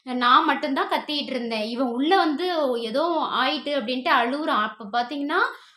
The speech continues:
அ, ஒரு வயசு ரெண்டு மாசம் தான் ஆனுச்சு. அப்பயே பாத்தீங்கன்னா தாப்பால் போடலாம் கத்துக்கிட்டான். ஆனா ஓப்பன் பண்ண தெரியல. அ, அதுக்கப்புறம் சாய் கிருஷ்ணா அப்பா வந்து,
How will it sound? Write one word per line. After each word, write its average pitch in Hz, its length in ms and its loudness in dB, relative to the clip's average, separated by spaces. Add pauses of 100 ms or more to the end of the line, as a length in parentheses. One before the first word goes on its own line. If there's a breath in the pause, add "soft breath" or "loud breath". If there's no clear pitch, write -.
(140)
அ, 247 60 -6 (220)
ஒரு 285 300 2
வயசு 320 480 -2 (160)
ரெண்டு 277 280 0
மாசம் 285 420 0
தான் 330 140 2
ஆனுச்சு. 277 300 -2
அப்பயே 269 480 -2
பாத்தீங்கன்னா 330 440 0
தாப்பால் 339 420 4
போடலாம் 294 360 -2
கத்துக்கிட்டான். 233 500 -4 (200 loud breath)
ஆனா 311 200 2 (100)
ஓப்பன் 339 340 2
பண்ண 285 240 2
தெரியல. 226 400 -4 (440 loud breath)
அ, 262 80 -4 (260)
அதுக்கப்புறம் 277 640 2 (420)
சாய் 240 320 0
கிருஷ்ணா 277 400 -6
அப்பா 240 260 -2
வந்து, 240 340 -2